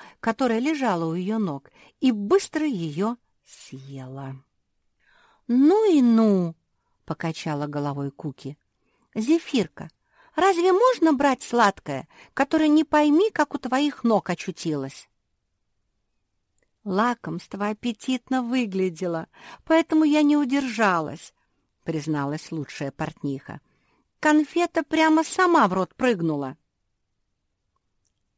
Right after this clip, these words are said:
«Зефи, немедленно выплюнь!» крикнула Жози. «Это не твоё! Мешочек мне подарила кондитер Катя». «Вы знакомы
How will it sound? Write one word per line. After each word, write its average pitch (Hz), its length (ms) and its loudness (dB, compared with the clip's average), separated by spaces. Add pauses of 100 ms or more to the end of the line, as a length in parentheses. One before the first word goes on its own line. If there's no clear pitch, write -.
(280)
«Зефи, 175 540 0 (500)
немедленно 240 1000 4
выплюнь!» 202 460 0 (460)
крикнула 151 540 -6
Жози. 135 420 -10 (140)
«Это 294 200 2
не 311 140 8
твоё! 196 400 0 (540)
Мешочек 247 760 2
мне 220 220 2
подарила 240 540 2
кондитер 202 580 -2
Катя». 160 580 -2 (1800)
«Вы 202 340 -4
знакомы 269 720 0